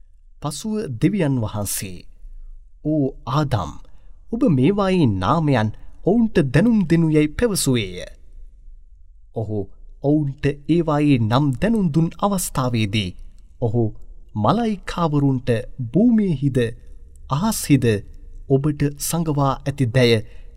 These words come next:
නියත වශයෙන්ම මා හොඳින් දැන සිටින්නෙකු යැයි මා ඔබට පැවසුවේ නැත්ද? එබැවින් ඔබ ආදම් ගැන එළිදරව් කළ දැයද, සඟවාගත් දැයද නියත වශයෙන්ම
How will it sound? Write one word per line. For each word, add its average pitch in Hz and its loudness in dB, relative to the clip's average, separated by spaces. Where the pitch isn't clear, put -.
නියත 147 4
වශයෙන්ම 135 2
මා 131 6
හොඳින් 196 2
දැන 170 4
සිටින්නෙකු 170 0
යැයි 131 4
මා 117 6
ඔබට 127 0
පැවසුවේ 160 4
නැත්ද? 170 2
එබැවින් 101 -2
ඔබ 131 0
ආදම් 143 4
ගැන 123 4
එළිදරව් 175 2
කළ 156 2
දැයද, 127 2
සඟවාගත් 160 0
දැයද 120 2
නියත 110 2
වශයෙන්ම 135 2